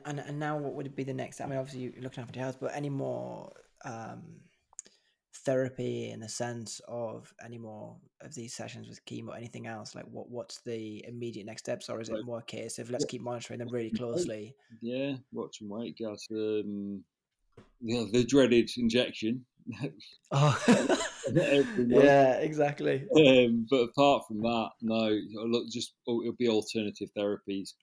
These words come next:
Speaker 2: Just continuing with that. You know, I went to hyperbaric oxygen today. Be doing the same next week. Um,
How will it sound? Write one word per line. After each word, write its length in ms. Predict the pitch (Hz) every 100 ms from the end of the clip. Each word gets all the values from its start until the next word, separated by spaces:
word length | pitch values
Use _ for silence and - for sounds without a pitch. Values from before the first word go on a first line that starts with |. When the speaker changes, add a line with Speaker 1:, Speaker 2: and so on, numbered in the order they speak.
| _ _
Speaker 2:
Just 160 | 101 -
continuing 500 | 104 - 104 98 95
with 100 | 92
that. 220 | 98 98 98
You 100 | 95
know, 120 | 90
I 100 | 92 _
went 180 | 107 104
to 60 | -
hyperbaric 440 | 95 87 95 92 -
oxygen 440 | 92 - - 87 -
today. 440 | 90 92 92 90 - _
Be 60 | -
doing 200 | 87 90
the 60 | 90
same 300 | - 92 92
next 260 | 90 -
week. 260 | 98 90 87 _ _ _ _ _ _ _ -
Um, 640 | - 85 87 85 87 85